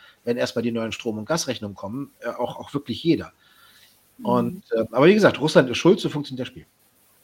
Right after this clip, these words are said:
Speaker 2: Ja. Ja, viele Menschen haben ja auch Preisgarantie, ähm, und sagen deshalb, „Ach, äh, betrifft mich ja noch nicht.“ Aber dann kommt irgendwann das böse Erwachen. Also es gibt einige, die dann jetzt einen neuen Vertrag zugeschickt bekommen haben, neue oder neue Zahlen, neue Rechnungen und dann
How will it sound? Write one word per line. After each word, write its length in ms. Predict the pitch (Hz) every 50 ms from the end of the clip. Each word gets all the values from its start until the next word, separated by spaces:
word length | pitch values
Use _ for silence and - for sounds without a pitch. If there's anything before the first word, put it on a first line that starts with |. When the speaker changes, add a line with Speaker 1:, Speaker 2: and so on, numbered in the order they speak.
| _ _ _
Speaker 2:
Ja. 240 | 214 208 202 202 - - - - - _ _ _ _ _ _
Ja, 120 | - 208 214
viele 260 | 214 - 254 247 247
Menschen 400 | 240 233 240 247 240 - 240 226
haben 140 | 220 214 208
ja 120 | 196 190
auch 100 | 196 -
Preisgarantie, 920 | - - 220 262 269 - - 196 190 185 185 190 190 - 208 202 240 277 277 - - - _ 254 240
ähm, 400 | 190 185 185 180 180 180 180 180
und 300 | - - 190 185 180 - -
sagen 520 | - - 196 180 185 196 202 202 202 196
deshalb, 300 | 190 202 208 - 196 175
„Ach, 340 | - - - - - - - 175 175 196
äh, 20 | 196 -
betrifft 380 | _ 202 202 - - 214 - -
mich 140 | 208 190 -
ja 100 | 185 180
noch 120 | 180 180
nicht.“ 260 | 180 180 180 175 180
Aber 140 | 185 185 180
dann 180 | 180 190 208 214
kommt 200 | 214 220 208 202
irgendwann 320 | - 202 214 208 208 202
das 200 | 202 202 202 202
böse 240 | - 208 208 202 196
Erwachen. 420 | 190 196 196 208 214 - 202 185
Also 160 | 180 180 180 180
es 100 | - -
gibt 160 | - 196 -
einige, 380 | - 165 180 196 196 185 185 175
die 120 | 180 175 175
dann 180 | 175 170 175
jetzt 220 | 175 170 170 - -
einen 80 | 190
neuen 300 | 180 180 175 175 175 175 _ _ _ _ _ _ _ _ _ _ _ _ _
Vertrag 680 | _ - 202 190 - - - 180 185 196 196 - -
zugeschickt 460 | - 208 196 208 - - 208 202 -
bekommen 360 | - 208 - - 208 202 208 202
haben, 220 | 196 196 202 202
neue 400 | 196 190 190 190 185 185 190 196
oder 160 | - - 185 180
neue 280 | 185 185 185 180 175
Zahlen, 440 | 180 - - 190 196 202 202 202 202
neue 240 | 190 190 185 185 180
Rechnungen 400 | 190 202 196 - 214 208 202 196
und 200 | 185 185 185 -
dann 300 | 180 180 180 180 180 180